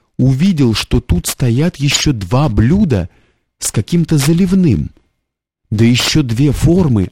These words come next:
очевидно, с бламанже. Раздавленный галантир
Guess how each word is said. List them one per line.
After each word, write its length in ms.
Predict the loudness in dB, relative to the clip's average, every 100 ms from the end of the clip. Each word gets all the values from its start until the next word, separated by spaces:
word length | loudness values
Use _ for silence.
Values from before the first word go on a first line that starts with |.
| -4
очевидно, 840 | -4 -2 -2 -2 -2 -2 -2 -2 _ _
с 120 | -8 -2
бламанже. 800 | 0 0 0 -2 -2 -4 -6 -8 _ _ _ _ _ _ _ _ _ _ _ _ _ _ _
Раздавленный 800 | 0 0 0 0 0 2 0 0
галантир 680 | 0 0 0 -2 -2 -2 -2